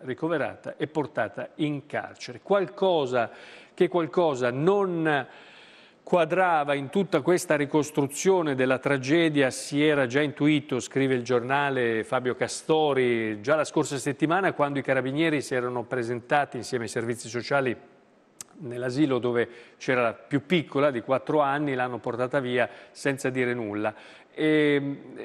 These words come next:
il papà, lo ricordiamo, di questa, eh, era fuori durante la tragedia avvenuta l'otto gennaio.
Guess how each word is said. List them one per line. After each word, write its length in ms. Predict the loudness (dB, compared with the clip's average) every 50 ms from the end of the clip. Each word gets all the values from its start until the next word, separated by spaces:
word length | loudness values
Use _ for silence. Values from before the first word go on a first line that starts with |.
| -10
il 100 | -8 -8 -2
papà, 500 | -2 0 0 2 0 0 0 -2 -6 -8
lo 140 | -4 -4 -4
ricordiamo, 640 | -4 -2 -4 -6 -4 0 0 2 2 0 -2 -6 -10
di 160 | -10 -12 -14
questa, 1040 | -10 -8 -10 -10 -10 -12 -8 -4 -2 -2 -2 -4 -6 -8 -10 -12 -12 -14 -14 -14 -14
eh, 100 | -8 -4
era 140 | -4 -4 -4
fuori 640 | -4 0 2 2 2 2 2 -2 -4 -6 -6 -8 -6
durante 340 | -4 -4 -4 -4 -4 -6 -6
la 120 | -6 -6
tragedia 460 | -6 -8 -8 -2 -2 0 0 0 -2
avvenuta 340 | -2 -2 -6 -6 -6 -4 -2
l'otto 300 | 0 0 -2 -2 -6 -6
gennaio. 640 | -4 -4 -6 -4 -2 -2 0 0 2 2 0 0